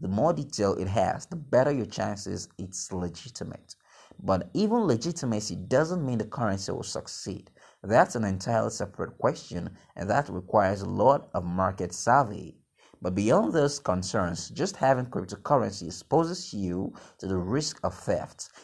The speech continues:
as hackers try to penetrate the computer networks that maintain your assets. One high-profile exchange declared ca-, bankruptcy in two thousand and fourteen after hackers stole hundreds of millions of dollars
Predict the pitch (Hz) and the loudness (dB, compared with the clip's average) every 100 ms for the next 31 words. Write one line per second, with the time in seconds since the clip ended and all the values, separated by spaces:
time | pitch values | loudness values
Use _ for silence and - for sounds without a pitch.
0 | - 156 - 135 123 101 98 - 113 107 | -16 -14 2 4 4 2 -4 0 0 0
1 | - 92 92 90 135 151 - 87 90 135 | -2 -6 -6 -2 -2 -2 -4 -8 -6 -2
2 | 135 135 113 - 95 87 - 82 - 85 | 0 2 -2 -2 -2 -2 -2 -8 -8 -8
3 | 90 101 98 - - 139 - - - - | -6 -6 -4 0 2 2 -2 -12 -14 -16
4 | - - _ - 143 214 156 135 - 113 | -18 -20 _ 2 2 4 6 4 4 0
5 | - 117 110 - - - 92 92 92 - | 6 6 6 4 -4 -4 -4 -4 -6 -8
6 | - 113 104 - - - 135 160 - 110 | 0 0 0 -6 -4 4 4 4 0 0
7 | - 101 90 - - _ 92 95 160 180 | 0 -6 -8 -10 -20 _ -10 -6 -6 0
8 | 117 113 113 95 92 90 - - 95 85 | 2 2 0 -2 -4 -6 -4 -4 -4 -2
9 | 104 - - 135 - 85 - - 95 - | -2 -2 2 2 2 -4 -4 -2 -2 0
10 | 120 151 156 165 170 - - - - 98 | 0 0 -2 -4 -4 -10 -18 -12 0 2
11 | 101 123 135 139 135 127 117 95 95 - | 2 4 4 4 2 -2 -4 -8 -4 4
12 | 113 123 123 120 120 | 6 6 4 2 -2